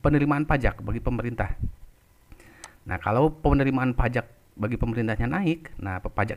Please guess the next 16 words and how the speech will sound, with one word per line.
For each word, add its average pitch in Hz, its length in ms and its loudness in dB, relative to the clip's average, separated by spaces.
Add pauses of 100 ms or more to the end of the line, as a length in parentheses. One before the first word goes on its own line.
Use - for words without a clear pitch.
itu 127 80 -6
T - 160 -4
X - 400 -8 (160)
simbolnya, 98 640 -8
yang 98 160 -8
biasa 95 320 -6
kita 101 240 -10
pelajari 98 320 -6
itu 113 80 -6
T - 160 -6
X. - 240 -12 (1200)
Nah, 104 160 -2
pajaknya, 160 880 2
kalau 139 240 2
pajaknya 175 400 0
naik, 120 400 0